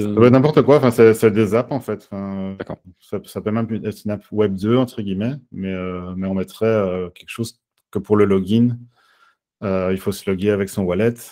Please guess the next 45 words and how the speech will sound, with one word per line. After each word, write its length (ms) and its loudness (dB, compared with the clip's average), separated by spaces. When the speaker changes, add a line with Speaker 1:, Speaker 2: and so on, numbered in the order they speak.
Speaker 2:
Et, 160 -6
euh, 160 -8
du 100 -16
coup, 260 -10
on 80 -4
peut 120 -10
directement 400 -6
vérifier, 400 -4
ok, 300 -4
tu 180 -4
as 80 0
le 80 -6
N 120 -6
F 80 -14
T, 140 -6
tu 100 -10
peux 120 -6
rentrer. 400 -12
Sinon, 380 -10
ben, 260 -8
désolé, 580 -2
tu 100 -20
dois 120 0
l'acheter, 600 -2
il 120 -2
est 40 -2
Speaker 1:
Donc, 60 -4
Speaker 2:
pas 60 -2
Speaker 1:
il 20 0
y 40 2
a 20 2
le 20 -2
Speaker 2:
encore 80 -8
Speaker 1:
côté 160 0
Speaker 2:
très 80 4
cher 80 -4
Speaker 1:
club, 300 6
Speaker 2:
pour 180 4
la 60 0
Speaker 1:
il 100 -6
y 60 -2
a 80 -2
le 60 -8
côté, 260 -10
euh, 580 -4